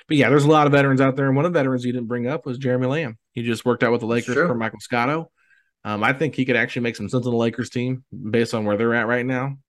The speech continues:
Speaker 1: Uh, they need wing depth, and I think while he's not the greatest, uh, player overall, he's got a good shot. So,
Speaker 2: Mm-hmm.
Speaker 1: um, offensively, I think he could help him. But with that being said, Flash, I think that kinda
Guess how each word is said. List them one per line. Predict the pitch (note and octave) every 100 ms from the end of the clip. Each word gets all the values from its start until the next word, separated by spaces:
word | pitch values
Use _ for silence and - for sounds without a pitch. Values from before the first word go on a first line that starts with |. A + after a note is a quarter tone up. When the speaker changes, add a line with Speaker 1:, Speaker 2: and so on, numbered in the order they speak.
| -
Speaker 1:
Uh, | G#2+ F#2+ D#2 G1+
they | D2 G#2
need | G#2 A2 G#2
wing | G#2+ A2
depth, | A2 A#2+ -
and | G2+
I |
think | G2 A2 G2+ - - _ _ _ _
while | A#2+ A2+
he's | A#2 A#2
not | A#2 A#2+
the | G#2+
greatest, | A2 A#2 A#2+ -
uh, | F#2+ G#2+ G2 F#2+ A2+ _
player | - F3 B2+
overall, | A#2 A2+ G#2 C#3 D3
he's | B2 A2+ A2+ _ _
got | A#2 B2+
a |
good | G#2 B2
shot. | - B2 D3 C3 _
So, | - A#2 G#2+
Speaker 2:
Mm-hmm. | C3 B2 F3 - _
Speaker 1:
um, | G#2+ F#2+ D#2
offensively, | D#3+ F#3+ D#3 D3
I | C#3
think | C#3+
he | B2+
could | A2
help | A2
him. | C3+
But | C#3 C#3+
with | E3
that | G3
being | F3+
said, | C3 D3 C#3
Flash, | C3+ C3
I | E3
think | F#3+ F3
that | C#3+ B2+
kinda | D3+ A#2+